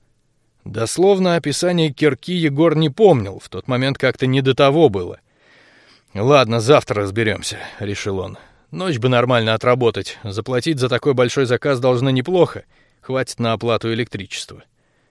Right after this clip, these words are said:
А там, глядишь, и варвар чего-нибудь за ночь прокачает. Танцор диска, блин». Он позвонил матери и сообщил, что выехал на работу, вернется или совсем поздно, или даже утром.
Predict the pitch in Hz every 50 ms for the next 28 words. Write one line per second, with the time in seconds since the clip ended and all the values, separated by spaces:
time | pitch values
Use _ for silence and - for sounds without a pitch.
0 | _ _ - 143 - 220 240 202 151 147 147 147 156 208 202 - - 131 123 101
1 | 95 127 151 160 147 139 135 127 - - 139 135 131 127 123 113 123 117 101 110
2 | 127 127 120 110 - - 123 120 - 123 120 - - 120 113 107 104 98 - _
3 | _ _ _ _ _ _ _ _ _ _ _ - 107 107 104 - - 110 101 101
4 | 98 101 95 - - 92 90 92 92 87 82 - _ _ _ _ _ _ _ _
5 | _ _ _ _ _ _ _ _ _ _ 139 151 147 185 175 160 185 180 185 185
6 | 180 170 185 208 208 - 190 180 175 160 143 - 156 147 135 - - 190 190 170
7 | - - 156 143 135 160 175 156 - - 151 139 143 139 135 143 151 151 170 165
8 | 151 - - 101 98 110 113 107 113 131 143 143 - - 135 123 120 127 117 -
9 | 131 120 - - 131 117 104 - 170 180 175 156 160 143 135 135 131 143 143 143
10 | 131 147 151 143 120 104 - 90 87 92